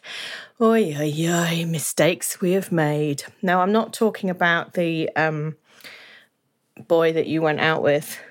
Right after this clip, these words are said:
when you were nineteen. <laughs> Although I could do a whole different episode on, um, in unsuitable boys that I've been out with, I think. But it's not really the focus of my podcast. But, um,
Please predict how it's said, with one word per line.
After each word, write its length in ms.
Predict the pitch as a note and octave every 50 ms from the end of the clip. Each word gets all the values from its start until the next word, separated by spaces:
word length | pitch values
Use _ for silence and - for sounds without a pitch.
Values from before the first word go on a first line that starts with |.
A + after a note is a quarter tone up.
| - - -
when 260 | B3 E3+ E3 E3 D#3+
you 140 | D#3 D3+ D#3
were 160 | D3 D3 D3+
nineteen. 840 | D#3 D#3 D3 D#3 E3 D#3 - - - E3+ D#3 D3 D3+ D3+ D#3+ F#3+ - -
<laughs> 40 | - C#4 C4+ - - - B3+ A3+ - - - - - - - - - B3 A3+ - - A3 - - - - - - - - - - - - - -
Although 420 | F3+ F3+ D#3+ D#3+ D3 C#3+ C#3 B2+ -
I 80 | D3+ D3+
could 140 | - - D#3
do 100 | E3+ D3
a 20 |
whole 200 | C3+ C3 D#3+ D#3+
different 300 | D#3+ D#3+ - - - G2+
episode 460 | B2 - - E3 - C#3+ C#3+ C#3+ C#3 - -
on, 320 | C3+ C3+ C#3+ C#3+ C#3 - -
um, 400 | - D3+ C#3+ D3+ D3+ C#3+ - - - _ _ _ - -
in 280 | - E3 D#3+ D#3 D3+ - -
unsuitable 640 | D#3 D#3 D#3 - - D#3+ D3 - - - D#3 D3+
boys 320 | D3+ D3+ D3 C#3+ D3 D3
that 120 | - - G#2
I've 140 | D3+ C3+ -
been 120 | D#3 C#3+
out 180 | C#3 C#3+ D3+ -
with, 240 | - - B2 - -
I 80 | -
think. 380 | D3 - D#3 D3 D3 C#3+ - -
But 160 | - D#3 - - - - - - - - - - - - - -
it's 160 | - - -
not 160 | - D#4 -
really 300 | - C4+ B3+ B3 B3+ A3+
the 100 | G3 F#3
focus 380 | D#3+ - - E3+ D#3 - - -
of 100 | D#3+ -
my 120 | F3+ D#3+
podcast. 640 | D#3 - - D#3 - - - - E3+ G3 F#3+ - - -
But, 360 | - F#3+ F3+ D3+ - - - -
um, 400 | G3+ G3+ G3+ G3 F3+ F#3 F#3 D#3+